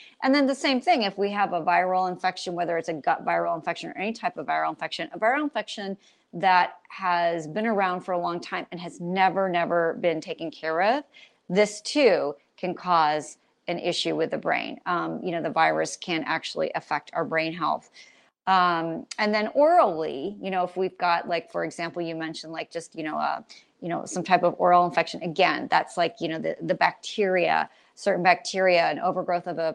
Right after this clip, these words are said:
pathogenic bacteria, um, that is causing issues with our brain, 'cause obviously, you know, our,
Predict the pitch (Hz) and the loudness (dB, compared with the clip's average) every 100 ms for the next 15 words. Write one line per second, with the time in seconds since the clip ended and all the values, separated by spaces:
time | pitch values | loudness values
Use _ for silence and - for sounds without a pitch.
0 | - 196 180 180 160 165 165 156 - - | -6 -8 -4 -4 0 0 0 -6 -12 -4
1 | 170 - - - 170 165 160 156 - - | -4 -4 -8 -4 -2 0 -2 -4 -8 -20
2 | _ _ _ 180 170 160 156 160 160 165 | _ _ _ 0 0 0 -2 -4 -4 -2
3 | 160 120 - - 170 165 170 156 - 180 | -2 -4 -6 -2 0 0 -2 -6 -6 -6
4 | - 170 170 208 320 294 208 175 160 160 | -2 -2 2 4 6 6 4 2 2 2
5 | - 170 160 160 156 156 156 | -6 -6 -4 -6 -6 -4 -6